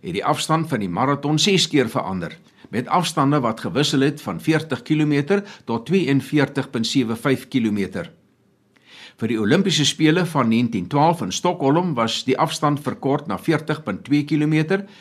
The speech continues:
en in negentien twintig vir die Antwerpen spele weer verander na sesentwintig punt vyf ses myl, voordat dit vasgestel is op sesentwintig myl, driehonderdvyfentagtig tree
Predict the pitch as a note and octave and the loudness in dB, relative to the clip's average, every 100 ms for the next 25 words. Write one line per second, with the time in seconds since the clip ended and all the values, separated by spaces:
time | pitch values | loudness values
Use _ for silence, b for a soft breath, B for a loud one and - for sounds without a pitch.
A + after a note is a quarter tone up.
0 | B B C#3 C#3+ C3 B2+ B2 A#2+ A2 G2+ | B B 2 4 6 4 2 2 -2 0
1 | G3+ F3+ F3+ - C3 - F#3+ G3+ D3 B2+ | 0 2 0 2 2 4 0 2 2 0
2 | - G2 - A#2+ A2 B2 B B G2 A#2+ | -2 -6 0 2 4 0 B B 0 2
3 | A2 A#2+ - C#3 C3+ C#3 G#2 F#2+ - F#3 | 2 -4 0 2 2 0 -4 -2 2 2
4 | - B2 - C#3 A#2 C3+ - A2 - B2+ | 2 -2 0 -2 0 -4 -4 -8 -2 -4
5 | - B2+ A2+ F2 B2 C3+ D#2+ - B B | -2 -4 -4 -2 0 2 0 -8 B B
6 | B B - D3 E3 C#3 A2+ A2 - C3+ | B B -2 4 6 6 0 -2 0 -2
7 | - B2 B2+ A2 A2+ - B B - - | 0 -6 -2 0 0 -2 B B -8 -2
8 | D3 B2+ C3 B2 A2 A#2 - F#2+ F#2+ G2 | 0 0 -2 -2 -4 -4 -4 -2 -2 -4
9 | B B G#2 G#3 E3+ C#3 C3+ - B2+ - | B B 2 4 4 4 2 0 -2 -2
10 | G#2+ A2+ G2+ - F#2+ - A2+ A2+ | -4 -4 -6 -8 -10 -4 -2 -2